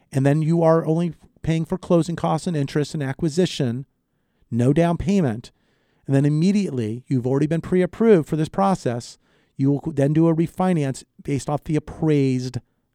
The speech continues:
value, which then means you're financing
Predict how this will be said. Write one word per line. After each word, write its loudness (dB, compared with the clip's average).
value, -2
which -4
then -2
means -2
you're -2
financing -4